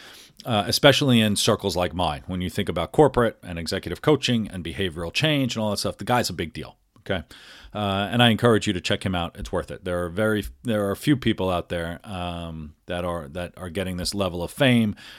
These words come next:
this smart level of fame, which is great. He's one of the ones that you should definitely spend your time with. Now, he's teamed with his wife, who is also a very smart person.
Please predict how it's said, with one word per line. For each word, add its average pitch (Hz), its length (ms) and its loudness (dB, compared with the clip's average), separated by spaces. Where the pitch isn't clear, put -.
this - 160 -4
smart 127 400 4
level 98 260 4
of 90 60 -2
fame, 98 260 -2
which 82 120 -6
is 90 100 -4
great. 135 280 4
He's 123 220 4
one 113 140 4
of 101 40 2
the 98 60 0
ones 92 260 0
that 90 80 -2
you 87 100 -6
should 87 140 -10
definitely 85 280 -2
spend 82 200 -6
your 78 60 -8
time 76 200 -10
with. - 180 -16
Now, 120 220 2
he's 104 180 -2
teamed 254 260 0
with 175 140 4
his 92 160 0
wife, 101 540 2
who 131 120 6
is 120 60 8
also 147 420 6
a 87 60 2
very 82 240 -4
smart 80 300 -6
person. 101 360 -6